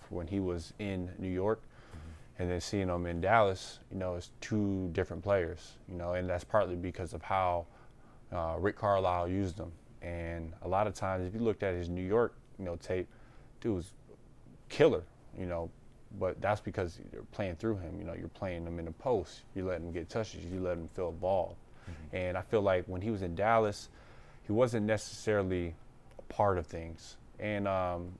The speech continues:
Speaker 1: you know, that's no disrespect. You know, obviously Luka and, you know, phenomenal player.
Speaker 2: Mm-hmm.
Speaker 1: But, um, at the end of the day, every player in the league wants to feel a part of something. And I feel like with him coming here, you know, I know he's got a lot to prove, and I know he wants to feel a part of something.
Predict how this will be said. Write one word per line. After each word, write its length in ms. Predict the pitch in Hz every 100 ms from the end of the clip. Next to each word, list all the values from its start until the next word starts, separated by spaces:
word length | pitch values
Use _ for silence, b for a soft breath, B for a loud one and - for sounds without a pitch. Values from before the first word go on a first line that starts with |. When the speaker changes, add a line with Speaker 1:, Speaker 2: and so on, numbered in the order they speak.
| -
Speaker 1:
you 80 | 135
know, 240 | 113 92 98 - - -
that's 180 | 104
no 100 | 131
disrespect. 680 | 104 92 - 92 - 92 -
You 100 | 101
know, 240 | 92 92 95
obviously 380 | 95 95 - 92
Luka 640 | 87 95 92 92 92 90
and, 120 | 85 -
you 60 | -
know, 180 | 87 -
phenomenal 500 | 101 98 95 87 85
player. 340 | - 123 101
Speaker 2:
Mm-hmm. 140 | 82 78
Speaker 1:
But, 1300 | 87 87 - - - - - - - - - - -
um, 440 | 95 85 80 - -
at 100 | 113
the 60 | 165
end 100 | 156
of 80 | 120
the 40 |
day, 220 | 131 110
every 200 | 131 131
player 380 | - 131 127 127
in 80 | 107
the 80 | 98
league 280 | 117 120
wants 200 | 107 101
to 60 | 101
feel 220 | - 107
a 40 | 87
part 280 | 107 107
of 100 | 107
something. 400 | - 113 120 120 113 - -
And 80 | 95
I 80 | 92
feel 200 | - 107
like 220 | 98 95
with 140 | 92 87
him 180 | 113 101
coming 280 | 110 101 98
here, 280 | 113 113 104 - 95
you 80 | 95
know, 160 | 90
I 80 | 90
know 160 | 104 95
he's 180 | 95 98
got 160 | 92
a 20 |
lot 220 | 95 95 92
to 60 |
prove, 360 | - 104 101 101 98 -
and 140 | 87 87
I 60 |
know 260 | 90 95 90
he 120 | 92
wants 240 | 95 92 -
to 40 |
feel 160 | - 95
a 40 |
part 240 | 87 104 98
of 80 |
something. 400 | - 104 - 101